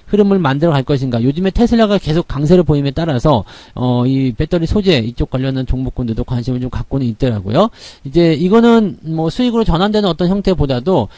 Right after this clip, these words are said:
이제 회복을 하고 있다 정도 생각하시면 되겠죠. 이 차 전지 관련한 부분들은 장기적 관점에서도 이제 좋은 흐름들을 계속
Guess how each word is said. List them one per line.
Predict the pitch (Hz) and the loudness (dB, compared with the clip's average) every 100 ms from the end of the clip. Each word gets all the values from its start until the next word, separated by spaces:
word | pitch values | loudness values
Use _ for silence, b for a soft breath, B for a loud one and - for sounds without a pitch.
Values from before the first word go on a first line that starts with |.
| b | b
이제 | 135 147 | -2 2
회복을 | 247 254 247 | 2 2 2
하고 | 240 220 190 | 2 2 -2
있다 | - 175 147 | -2 -2 -2
정도 | 147 143 | -4 -4
생각하시면 | 143 196 151 175 | -4 -4 -4 -4
되겠죠. | 139 113 - 107 B B - | -4 -6 -6 -8 B B -10
이 | 175 | 0
차 | 247 | 2
전지 | 240 240 | 4 4
관련한 | 220 214 214 | 4 4 4
부분들은 | 180 175 170 170 185 180 135 | 2 0 0 4 4 4 0
장기적 | 131 131 175 208 226 | -4 -4 -2 -2 -2
관점에서도 | 208 185 180 165 160 170 | -2 0 -2 -2 -2 -2
이제 | 151 143 | -2 -4
좋은 | - 143 160 | 0 0 2
흐름들을 | 180 196 170 156 | 2 0 -2 -4
계속 | 127 127 | -4 -8